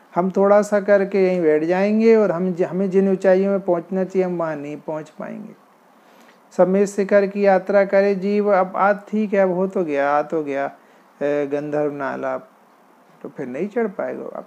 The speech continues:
ठीक है, शीतल नाला आ गया, बस हो गया। अब चोपड़ा कुंड तो कर लिया भैया, बस फिर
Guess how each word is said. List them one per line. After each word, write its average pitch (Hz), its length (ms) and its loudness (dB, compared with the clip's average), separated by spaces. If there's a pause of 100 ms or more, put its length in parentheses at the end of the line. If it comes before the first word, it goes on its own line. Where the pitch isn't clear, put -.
ठीक 247 220 -2
है, 254 100 -2
शीतल 233 360 -2
नाला 220 320 2
आ 175 180 2
गया, 180 240 -4
बस 170 320 -8
हो - 60 -12
गया। - 260 -12 (480)
अब 180 160 -4
चोपड़ा 214 400 2
कुंड 220 360 -2
तो 220 140 0
कर 180 140 -6
लिया 135 340 -6
भैया, 143 360 -6
बस - 380 -14
फिर 190 220 0